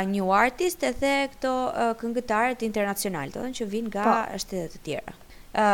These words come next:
Speaker 1: këngëtarët Big janë rreth njëzet e gjashtë, ë, njëzet e gjashtë të tillë, po,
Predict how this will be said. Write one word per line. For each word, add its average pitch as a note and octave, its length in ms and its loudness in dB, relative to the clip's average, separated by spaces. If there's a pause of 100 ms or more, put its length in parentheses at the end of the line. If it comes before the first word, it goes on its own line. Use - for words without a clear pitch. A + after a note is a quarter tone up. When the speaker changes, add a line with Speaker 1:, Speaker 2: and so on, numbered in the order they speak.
(140)
Speaker 1:
këngëtarët A#3 560 4
Big G#3 160 0
janë G#3 240 4
rreth F#3+ 220 0
njëzet G3+ 360 0
e F3+ 60 2
gjashtë, - 640 2 (280)
ë, F3+ 140 -4 (340)
njëzet G#3 280 -2
e F3 80 -6
gjashtë F#3 400 -2
të - 120 -10
tillë, E4 380 0
po, G#3+ 160 2